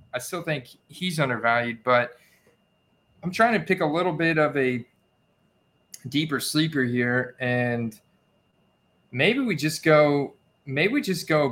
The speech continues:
back to the Jags here, and instead of going um, instead of going Trevor Lawrence, and s-, 'cause he's gonna bring at least two pass catchers along,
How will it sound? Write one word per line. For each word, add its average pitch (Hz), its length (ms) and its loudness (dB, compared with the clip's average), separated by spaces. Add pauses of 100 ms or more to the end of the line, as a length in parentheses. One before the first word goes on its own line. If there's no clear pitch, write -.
back 156 280 4
to 160 100 -4
the 123 100 -2
Jags 120 680 2
here, 113 500 -2 (480)
and 147 140 2
instead 214 360 2
of 196 140 0
going 160 500 0 (840)
um, 113 560 2 (100)
instead 190 480 -2
of 202 180 -2
going 156 260 2
Trevor 165 360 2
Lawrence, 135 580 -2
and 131 100 -4
s-, - 160 -10
'cause 135 180 -6
he's 190 140 -6
gonna 254 180 0
bring 156 560 0
at 139 200 0
least 160 440 -4
two 180 180 -4
pass 151 300 2
catchers 139 360 -2
along, 113 540 -2